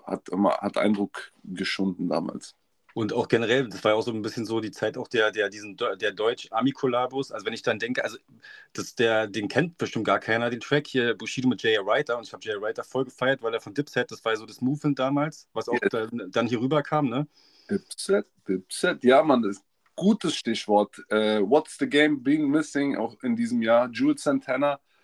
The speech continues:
Speaker 1: ein Burner-Album, absolut von vorn bis hinten. Ey!
Speaker 2: Ey, das war, aber das hat dann auch, das wurde dann ein bisschen, äh, also Dipset sowieso, ne, also legendär und wurde dann ein bisschen, äh, inflationär dann adaptiert von den Deutschen irgendwann.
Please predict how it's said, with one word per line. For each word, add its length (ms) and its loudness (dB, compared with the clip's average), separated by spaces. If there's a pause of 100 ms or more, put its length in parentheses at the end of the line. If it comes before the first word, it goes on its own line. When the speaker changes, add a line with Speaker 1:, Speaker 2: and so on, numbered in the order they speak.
(640)
Speaker 1:
ein 300 4 (100)
Burner-Album, 800 4
absolut 480 0
von 160 -6
vorn 200 2
bis 140 -4
hinten. 400 -6 (240)
Ey! 220 4 (1300)
Speaker 2:
Ey, 160 0
das 180 -8
war, 80 4
aber 140 0
das 140 -12
hat 100 -2
dann 100 2
auch, 200 0
das 200 -10
wurde 160 2
dann 160 0
ein 100 -6
bisschen, 340 0
äh, 160 -2
also 180 -4 (100)
Dipset 540 -4 (160)
sowieso, 600 0
ne, 300 0
also 240 -2
legendär 600 -4
und 240 -8
wurde 220 -2
dann 100 -2
ein 160 -2
bisschen, 360 -4
äh, 400 -2 (120)
inflationär 600 0
dann 160 -2
adaptiert 500 -4
von 120 -4
den 120 -2
Deutschen 360 -4
irgendwann. 360 -10